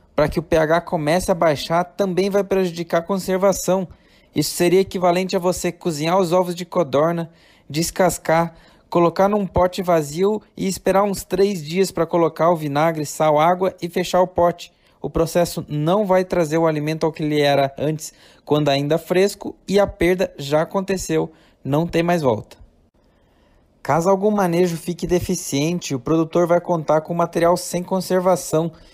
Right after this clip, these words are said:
e com um valor nutricional muito abaixo do potencial.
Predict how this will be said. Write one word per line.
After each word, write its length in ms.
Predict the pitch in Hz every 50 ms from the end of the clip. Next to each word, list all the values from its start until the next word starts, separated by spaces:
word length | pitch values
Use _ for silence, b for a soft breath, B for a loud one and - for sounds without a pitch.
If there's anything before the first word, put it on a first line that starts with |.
| b b b -
e 60 | 135
com 200 | 127 - 160 170
um 40 | 170
valor 300 | 156 160 160 165 175 180
nutricional 520 | 180 165 175 165 - - 170 165 170 175
muito 320 | 175 175 175 196 196 - -
abaixo 440 | 196 175 151 147 151 160 - - 175
do 80 | -
potencial. 840 | - - 165 165 - 165 165 147 - - 131 131 131 127 - b